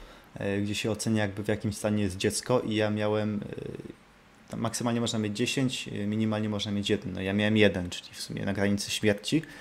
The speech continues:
ale w-, jakby nigdy się też na doświadczeniu psychodelicznym nie przeniosłem do, tak głęboko, więc jakby albo u mnie tej traumy nie ma, albo się do niej po prostu nie przebiłem.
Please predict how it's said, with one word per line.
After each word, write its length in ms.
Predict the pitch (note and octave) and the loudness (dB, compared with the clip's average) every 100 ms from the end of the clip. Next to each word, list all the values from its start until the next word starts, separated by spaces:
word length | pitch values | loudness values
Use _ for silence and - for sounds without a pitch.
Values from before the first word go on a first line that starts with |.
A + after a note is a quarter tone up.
| - - - | -16 -12 -2
ale 200 | G#2+ A2 | 0 2
w-, 60 | |
jakby 240 | A2+ A2 A#2+ | 2 2 2
nigdy 240 | C3+ B2+ | 2 2
się 140 | C3 - | 0 -2
też 120 | A#2 | -2
na 80 | A2 | -2
doświadczeniu 460 | A2+ A#2 - A#2+ | -2 -2 -2 -2
psychodelicznym 540 | - A#2 A2 A2 - A2 | -2 -4 -4 -2 0 0
nie 60 | |
przeniosłem 480 | G#2+ A2+ A2 - G2+ | 0 0 0 0 2
do, 420 | G2+ G2 F#2+ F#2+ - - - - - - | 4 4 2 -2 -8 -20 -20 -20 -20 -4
tak 140 | G#2 | -4
głęboko, 440 | G#2 A2 G#2+ G#2+ G2+ | 0 2 2 2 -2
więc 140 | F#2+ | -4
jakby 240 | G2 G2+ G#2+ | -4 0 0
albo 180 | A2 | 2
u 60 | A2 | 2
mnie 120 | A2 | 0
tej 120 | A2 | 0
traumy 320 | G#2 A2+ G#2+ G#2+ | -2 0 0 0
nie 160 | A2+ | -2
ma, 100 | B2 | -2
albo 200 | B2 A2 | -2 -2
się 140 | - G#2 | -4 -4
do 60 | |
niej 140 | G#2+ G#2+ | -4 -4
po 100 | - | -8
prostu 240 | - A2 | -6 -4
nie 80 | G2+ | -2
przebiłem. 460 | - G2+ F#2+ E2+ | -2 -2 0 -2